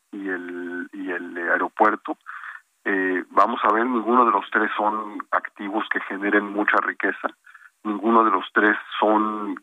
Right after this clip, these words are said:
eh, grandes proyectos transformadores, más bien son proyectos que lo que hacen es, eh, afianzar ciertas, eh, características específicas. El aeropuerto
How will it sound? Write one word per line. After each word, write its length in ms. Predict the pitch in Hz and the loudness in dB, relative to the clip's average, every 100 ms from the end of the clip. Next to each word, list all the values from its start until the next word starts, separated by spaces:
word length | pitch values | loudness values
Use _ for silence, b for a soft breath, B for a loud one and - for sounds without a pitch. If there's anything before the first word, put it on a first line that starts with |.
| - | -10
eh, 160 | 92 | -6
grandes 440 | 87 98 107 107 104 - _ _ - | 0 2 2 -4 -8 -12 _ _ -4
proyectos 460 | 98 101 - 104 | -2 -4 -4 -4
transformadores, 760 | - 92 - 90 90 98 98 - _ B B _ | -2 -4 -4 -2 0 2 0 0 _ B B _
más 200 | 104 98 | 2 2
bien 240 | 107 107 104 104 | 2 0 2 2
son 380 | 101 104 104 | 2 2 -2
proyectos 580 | - 101 95 98 - 107 - | 0 0 2 -2 -2 -8 -4
que 100 | 98 | -6
lo 140 | 92 - | -4 0
que 120 | 101 | 2
hacen 320 | 101 110 101 | 2 -2 -2
es, 220 | 101 104 - _ B B B _ - | 0 -2 -4 _ B B B _ -12
eh, 240 | - - - | -6 -2 2
afianzar 760 | - - 95 92 107 107 107 - - | 0 0 -6 0 4 4 4 -4 -6
ciertas, 400 | 104 104 107 101 _ _ _ - | -4 0 -2 -2 _ _ _ -12
eh, 240 | 95 85 _ | -10 -12 _
características 680 | - 95 95 101 104 117 98 | 0 0 -2 -10 -10 -4 -4
específicas. 600 | 92 - - 110 - 110 | -4 -14 -10 -10 -6 -6
El 100 | 101 - | -2 -2
aeropuerto 580 | 92 - 113 113 - | -2 2 2 2 0